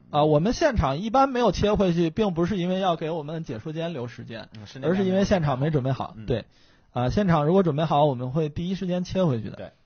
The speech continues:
Speaker 1: 嗯。
Speaker 2: 然后下一局，我看啊，下一局是狼美骑士，这个板子大家应该也比较熟悉吧，不用那个过多的去介绍。
Speaker 1: 对。啊，狼
Speaker 2: 就是不太需要站边。
Speaker 1: 嗯。
Speaker 2: 嗯。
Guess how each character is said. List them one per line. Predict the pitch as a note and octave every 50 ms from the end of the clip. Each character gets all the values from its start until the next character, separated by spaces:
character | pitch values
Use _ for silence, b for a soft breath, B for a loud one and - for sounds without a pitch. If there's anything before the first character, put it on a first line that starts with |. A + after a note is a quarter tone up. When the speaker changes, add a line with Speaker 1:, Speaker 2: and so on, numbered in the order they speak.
| _ _
Speaker 1:
嗯。 | - C3 A2+ - - _ _ _ _ _ _ _ _ _ _ _ _ b b b b b b b b b b _ -
Speaker 2:
然 | G2+ G2 G#2+
后 | A2 G#2+
下 | A2 - F3+ D#3+ C#3
一 | B2 A#2
局， | A2+ A2+ A#2 A#2 A#2 A#2+ B2 A#2 -
我 | - G#2+
看 | G2 B2 A#2+ A2+
啊， | G2 F#2+ G2
下 | - - C3+ B2 A2+
一 | G#2+
局 | G2 G#2+
是 | G#2+ - A#2 G#2
狼 | G2 F#2+ F#2 G2+ A#2+
美 | C3+ A2+ F#2+
骑 | - - - G#2
士， | - C3+ B2+
这 | A3+ B3+
个 | B3+
板 | D3+ A#2+ F2+
子 | F2 F2+
大 | - A#2+ A2+
家 | A#2+ A#2
应 | A#2 A#2 A2+
该 | A#2 A#2
也 | A2+ G#2 E2+ D#2+
比 | - - A2
较 | B2 A#2 F#2 E2
熟 | D#2+ - - E2 F2
悉 | - B2 G#2
吧， | E2 - - _ _ _ _
不 | F2 F3
用 | D#3+ A2+ A2 G#2+ G2+ F#2 F2+ E2+ D#2+ D#2+ F#2 _ _
那 | - G2+ G2
个 | F2+ F2
过 | F2 - G#2 G2
多 | G2+ G#2
的 | G#2+ G2+
去 | G2+ - G#2
介 | - A2+ G2+
绍。 | F#2+ - A#2+ - - _ _ _ _ _
Speaker 1:
对。 | _ E3
啊， | E3+ F3
狼 | E3+ F3 G3 C#4
Speaker 2:
就 | D#3 B2
是 | A2 G#2+ - _
不 | _ D3
太 | G#3+ D#4+ E4
需 | G#3+ -
要 | A3+ A#3+ A3+
站 | A#3 G3+ D3+
边。 | D#3 F#3 G#3 - - - - _
Speaker 1:
嗯。 | - D3+ C3 A2+ - - C#3 C3+
Speaker 2:
嗯。 | B2+ G2